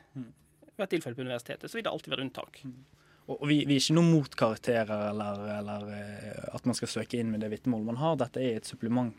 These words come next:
Speaker 1: Det må ses i helhet, for det kan også måle noen av de tingene man ikke finner på karakterkortet. Eh, og så,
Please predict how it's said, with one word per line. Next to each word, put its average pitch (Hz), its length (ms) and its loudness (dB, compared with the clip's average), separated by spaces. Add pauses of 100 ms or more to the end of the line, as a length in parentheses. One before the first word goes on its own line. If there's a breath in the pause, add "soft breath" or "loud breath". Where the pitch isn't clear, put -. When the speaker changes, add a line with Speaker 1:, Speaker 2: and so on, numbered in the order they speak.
Speaker 1:
Det 123 120 0
må 120 80 0
ses 120 280 0
i 120 40 -4
helhet, 113 280 -2
for - 100 -2
det 120 80 0
kan 127 120 4
også 127 260 0
måle 117 240 2
noen 113 180 0
av 113 40 -2
de 117 80 0
tingene 113 340 -2
man 107 120 -4
ikke - 220 -6
finner 123 220 2
på - 80 -20
karakterkortet. - 640 -10 (460 loud breath)
Eh, 107 400 -10 (400 loud breath)
og 139 100 2
så, 139 200 4